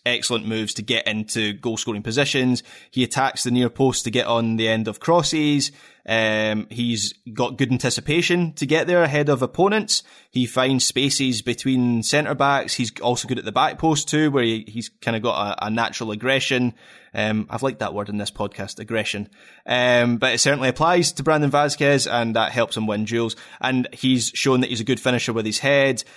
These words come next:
and he is good at, um, finishing from difficult angles with his feet. And he's very good at, when he has a yard of space, getting a shot away. And I also think his first touch as well, I, I, I think a good first touch is so important for a centre forward,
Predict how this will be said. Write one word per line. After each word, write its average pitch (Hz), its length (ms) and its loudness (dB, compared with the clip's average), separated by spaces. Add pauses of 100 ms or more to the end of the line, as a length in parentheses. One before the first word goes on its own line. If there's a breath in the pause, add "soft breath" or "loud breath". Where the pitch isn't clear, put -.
(120 loud breath)
and 110 240 -2
he 120 300 -2
is 110 440 -2
good 113 300 -2
at, 110 320 0
um, 104 480 -4 (320)
finishing 120 480 0
from 104 360 -2
difficult 110 380 -6
angles 131 380 2
with 110 100 -2
his 104 140 -6
feet. - 420 -6 (400 soft breath)
And 117 560 0
he's 120 320 -4
very 131 240 2
good 120 260 0
at, 113 300 0
when 123 140 0
he 120 160 -4
has 113 160 0
a 110 80 -4
yard 131 280 4
of 113 80 -2
space, 113 500 0
getting 123 420 -4
a 107 60 -4
shot 117 260 0
away. 107 400 -4 (200 loud breath)
And 127 120 0
I 147 40 4
also 156 160 0
think 143 200 -2
his - 120 0
first 151 320 0
touch - 440 -2 (100)
as 110 140 -4
well, 123 260 4
I, 107 140 2
I, 117 400 -2
I - 20 -4
think 131 160 0
a 120 60 -2
good 139 180 0
first - 300 -2
touch - 240 -2
is - 80 0
so 127 160 2
important 117 400 -2
for 117 100 -6
a 110 60 -4
centre 117 240 -2
forward, 120 420 2